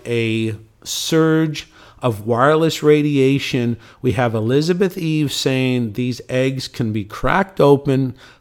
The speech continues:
poison getting laced into the bloodstream at eighteen megahertz. And the newscasters and stage performers are, are having wireless devices well above that range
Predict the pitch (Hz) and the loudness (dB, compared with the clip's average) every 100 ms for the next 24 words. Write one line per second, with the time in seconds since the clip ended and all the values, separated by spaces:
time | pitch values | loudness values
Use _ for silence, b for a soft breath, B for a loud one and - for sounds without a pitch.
0 | B - - 175 196 170 175 165 131 123 | B -6 0 2 2 0 0 0 0 0
1 | 117 104 90 - 110 147 202 - - 170 | -2 -4 -10 -10 -2 0 0 -4 -4 -2
2 | 156 151 131 131 127 - - 139 123 107 | 0 0 2 0 0 -4 -2 0 0 -2
3 | 98 135 151 - 160 135 131 120 120 120 | -4 -4 -4 -6 -4 -2 0 0 -2 -2
4 | 120 117 - - - B B B B B | -2 -4 -8 -16 -18 B B B B B
5 | 127 123 117 139 156 - - 131 131 - | -2 0 2 2 2 0 0 2 2 0
6 | 117 117 - - 165 180 - 151 - 135 | -2 -2 -2 0 0 0 0 -2 0 0
7 | 127 120 - - - 113 110 131 123 120 | 2 0 -2 -8 -4 -2 0 0 0 -2
8 | 113 107 110 135 240 226 - 143 131 131 | -4 -2 0 0 2 0 2 2 4 2
9 | - 113 113 131 175 220 165 160 147 151 | 0 -4 0 2 4 4 6 4 6 2
10 | 135 127 127 127 123 123 - | 2 0 0 0 0 -2 -6